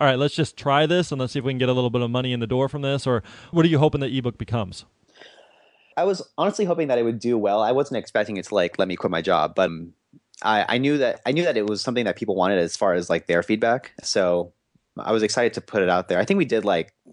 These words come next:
Speaker 2: I don't know, twelve thousand in the first three months or something like that, which was great. Like,
Speaker 1: Yeah.
Speaker 2: for me as a first timer, like, never selling anything online,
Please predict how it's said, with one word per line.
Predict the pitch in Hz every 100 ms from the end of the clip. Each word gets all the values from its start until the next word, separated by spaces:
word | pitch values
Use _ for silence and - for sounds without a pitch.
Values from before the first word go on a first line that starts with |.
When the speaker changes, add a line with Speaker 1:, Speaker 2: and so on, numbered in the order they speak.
| 82
Speaker 2:
I |
don't | 78
know, | 73 -
twelve | - 87
thousand | - 80 78 82
in | 78
the |
first | - 80 -
three | 78
months | 76 76 -
or |
something | - 80
like | 80
that, | 92
which | 95 113
was | 101
great. | 98 85 -
Like, | 98 90
Speaker 1:
Yeah. | 117
Speaker 2:
for | 120
me | 113 104
as | 92
a | 98
first | 104 101
timer, | - 101 98 90
like, | 90 82 101
never | 95 90
selling | - 98 87
anything | 87 90 90
online, | 82 85 80 85